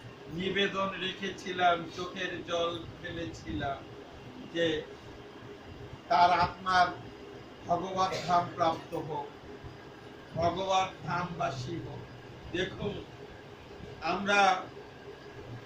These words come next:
সাধু সেজে থাকি, সাধু সেজে থাকি, কিন্তু কার কৃপা ভগবত ধামের কৃপা হবে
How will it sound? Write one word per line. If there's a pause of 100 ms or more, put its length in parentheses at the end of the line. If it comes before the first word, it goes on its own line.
(240)
সাধু
সেজে
থাকি, (2000)
সাধু
সেজে
থাকি, (1040)
কিন্তু
কার (100)
কৃপা (440)
ভগবত (120)
ধামের
কৃপা
হবে